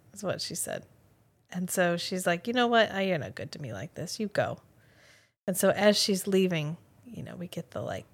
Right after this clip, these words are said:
suspenseful walking out where she's checking around the corners and getting a little spooked by the guy polishing the floors.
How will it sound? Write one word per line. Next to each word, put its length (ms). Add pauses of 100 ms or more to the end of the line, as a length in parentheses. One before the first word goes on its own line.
suspenseful 1040
walking 420
out 220
where 100
she's 300
checking 420
around 220
the 60
corners 640
and 200 (500)
getting 300
a 40
little 220
spooked 460
by 100
the 100
guy 260
polishing 540
the 60
floors. 580